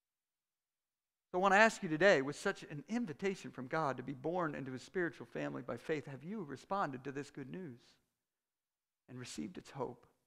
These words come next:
as a true gift that you could have never given to yourself, that you could have never made happen, but God prepared for you?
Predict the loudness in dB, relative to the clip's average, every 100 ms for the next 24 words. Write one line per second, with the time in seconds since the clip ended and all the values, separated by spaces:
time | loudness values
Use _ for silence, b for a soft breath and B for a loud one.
0 | _ _ _ _ _ _ _ _ _ _
1 | _ _ _ -18 -16 -12 -6 -6 -2 0
2 | 0 -2 -20 -8 -6 -4 -4 -6 -6 -2
3 | -2 0 -2 -4 -4 -8 -8 -8 -8 -10
4 | -20 -20 _ _ _ _ _ _ _ _
5 | _ _ _ _ _ _ _ _ _ _
6 | -18 -14 -4 -2 -2 -2 -2 -2 -2 -4
7 | -6 -10 -16 -18 _ _ _ _ _ _
8 | _ _ _ _ _ _ _ _ _ _
9 | _ -16 -2 2 2 0 -8 -6 -6 -8
10 | -14 -14